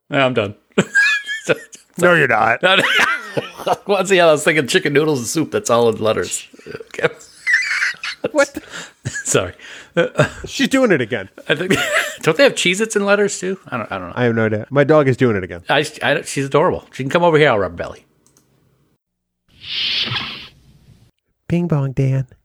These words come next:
Speaker 1: Bing bong, it's time for the outtake. <laughs>
Speaker 2: Ah.
Speaker 1: What's up? <laughs>
Speaker 2: So the last couple of times you and I have been recording,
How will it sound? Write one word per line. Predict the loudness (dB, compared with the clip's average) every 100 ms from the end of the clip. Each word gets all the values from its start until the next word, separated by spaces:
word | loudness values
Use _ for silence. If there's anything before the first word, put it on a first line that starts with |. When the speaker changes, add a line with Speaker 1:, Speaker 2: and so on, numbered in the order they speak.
| _ _
Speaker 1:
Bing | -6 -2
bong, | -2 -2
it's | -2
time | 0 0
for | 0
the |
outtake. | -2 0 -2 0
<laughs> | 0 0 -2 -10 _ _ _ _ _ -6
Speaker 2:
Ah. | -2 -2 -4 -8 -20 _ -14 -8 -10 -2
Speaker 1:
What's | -4 -4 -14 -6 -2
up? | -2 -4 -12 _ _ _
<laughs> | -6 -2 -2 -4 -8 -6 -4 -4 -2 -2 -2 -2 -2 -2 -4 -4 _ _ _ _
Speaker 2:
So | -6 -2 -2 -4 _ -6
the | -4
last | 0 -2
couple | -2 -4
of | 0
times | -2 -2 -4
you | -2
and | 0
I |
have | -2
been | -2 -6
recording, | -6 -6 -6 -8 -14